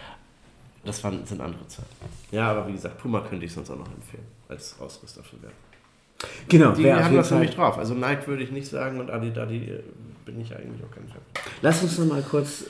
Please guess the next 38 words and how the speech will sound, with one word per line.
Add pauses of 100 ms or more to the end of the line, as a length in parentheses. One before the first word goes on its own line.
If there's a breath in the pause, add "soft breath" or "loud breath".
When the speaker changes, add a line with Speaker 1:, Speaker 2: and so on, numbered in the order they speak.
(140)
Speaker 2:
zu
meinem
Freund
Roberto
Albanese
kommen. (160)
Speaker 1:
Ja.
Speaker 2:
Der
klingt
ja
wie,
äh, (720 loud breath)
so
eine
frisch
aufgeschlagene, (100)
ähm, (2000)
hier
mit
so
einem,
so
einem, (260)
äh,
Magic-Stab
hier,
wie
heißt
Zauberstab? (360 loud breath)
Speaker 1:
Zauberstab.
Speaker 2:
Mayonnaise,
glaub
ich.
Genau.
Speaker 1:
Mayonnaise,
Speaker 2:
Äh,
Speaker 1:
Albanese.
Speaker 2:
Roberto,